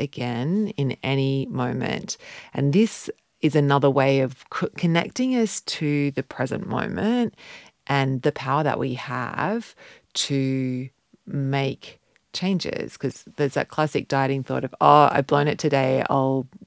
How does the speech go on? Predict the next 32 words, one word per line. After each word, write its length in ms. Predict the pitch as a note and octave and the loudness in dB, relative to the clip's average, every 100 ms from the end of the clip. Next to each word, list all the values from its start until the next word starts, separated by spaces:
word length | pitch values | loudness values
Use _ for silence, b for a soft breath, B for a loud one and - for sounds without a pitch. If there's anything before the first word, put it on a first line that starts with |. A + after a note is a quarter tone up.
| - - - | -18 -16 -10
just, 320 | B2+ - - | -10 -10 -6
you 60 | - | -4
know, 100 | D3+ | -4
I'll 100 | C#3 | -4
start 280 | - D#3+ | -2 -2
again 200 | E3 - | 0 -4
tomorrow. 380 | E3+ - - - | -6 -8 -6 -6
I'll 80 | - | -8
start 240 | - G2 - | -6 -6 -4
again 220 | - - | -4 -2
on 100 | - | -2
Monday. 280 | G2+ - - | -4 -2 -4
I'll 140 | - | -4
start 240 | - C3+ | -4 -4
again 400 | - - D#3+ E3 - B B B | -2 -2 -4 -4 -10 B B B
next 280 | F3 F3 - | 0 0 -2
week. 240 | D3+ - | -2 0
I'll 80 | C3 | -2
start 240 | - C#3 | 2 2
again 460 | C3+ D#3+ C#3 C#3 - | 2 2 0 0 2
next 240 | D#3+ - | 0 0
month." 360 | D3+ - - - | -4 -6 -6 0
Like, 280 | - - - B B B B B - | 2 0 -4 B B B B B -6
um, 300 | B2+ C#3 - - - _ _ - C#3+ | -2 -2 -4 -14 -20 _ _ -16 -12
whereas 500 | - D#3+ D#3 D3+ - - | -2 2 4 2 -2 -6
we 140 | E3+ F3 | -2 2
don't 240 | F#3 - | 2 0
have 360 | - - - - | -2 -2 -2 0
to 120 | D3+ | 0
wait 340 | C3+ C#3 - - | 2 0 -2 -4
till 240 | C#3 C#3 - | -4 -2 0
any 540 | D3 D3 C#3+ - | 0 0 -2 -4